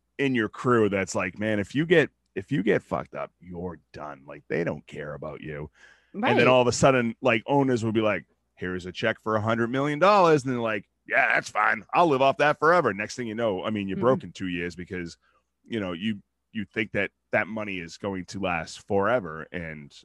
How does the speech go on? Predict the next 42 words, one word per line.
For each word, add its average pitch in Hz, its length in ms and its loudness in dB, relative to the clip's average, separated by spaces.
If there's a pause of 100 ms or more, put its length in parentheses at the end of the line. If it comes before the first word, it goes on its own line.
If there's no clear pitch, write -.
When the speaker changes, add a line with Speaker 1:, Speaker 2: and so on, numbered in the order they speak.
Speaker 1:
nothing's 98 540 -6
ever 104 160 0
gonna 85 160 -8
stop 143 340 2
you, 80 180 -6 (880)
you 127 120 0
know, 82 140 -2 (300)
I 107 140 4
E, 101 220 2
Speaker 2:
Yeah. 254 100 2
Speaker 1:
like, 151 220 0 (200)
"I 135 140 4
won't 220 240 6
die 107 200 4
in 98 120 0
Tijuana," 95 640 0 (580)
<laughs> 156 300 2
you 131 160 -2
know? 127 260 8
Speaker 2:
<laughs> 349 800 2 (320)
Speaker 1:
Meanwhile, 117 460 4
it's 107 140 0
the 117 80 -4
most 110 240 2
dangerous 110 340 2
place 101 300 0
on 92 60 -8
the 87 40 -8
map. 160 300 2 (560)
But, 143 160 8
I 139 40 8
mean, 147 200 4
like, 139 200 6
that's 147 300 6
what 147 140 4
it 151 80 2
is. 175 300 2
Like, 104 220 -4
people 165 300 -4
don't 139 240 0
really 123 220 4
realize 101 800 4